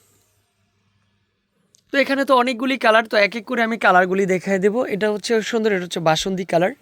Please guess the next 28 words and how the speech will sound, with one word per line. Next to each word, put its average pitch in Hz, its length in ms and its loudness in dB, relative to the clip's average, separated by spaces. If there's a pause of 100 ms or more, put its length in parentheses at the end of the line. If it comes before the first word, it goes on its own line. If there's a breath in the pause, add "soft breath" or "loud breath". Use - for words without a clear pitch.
এটার 175 220 -2
প্রাইস 170 260 0
হচ্ছে 180 120 -10
ছয়শো 185 260 -10
পঞ্চাশ। 196 520 -8 (680 loud breath)
এটার 226 120 0
সাথে 254 200 -2
ম্যাজেন্ডা 226 380 2
কালার 220 240 2
কম্বিনেশন, 220 600 0
একটু 208 260 -8
স্ক্রিনশট 220 440 -8
দিয়ে 220 280 -2
একটু 202 200 -6
মার্ক 165 260 -2
করে 185 180 -4
দিবেন। 185 280 -4 (640 loud breath)
তারপর 185 320 2
হচ্ছে 208 320 -2
একটু 202 180 -4
ম্যাজেন্ডার, 190 460 0
আহ, 160 460 -4
এটার 170 120 -6
সাথে 175 240 -6
অ্যাশ 170 260 -4
ম্যাজেন্ডা 170 360 -6
কালার 165 240 -4
কম্বিনেশন, 175 560 -6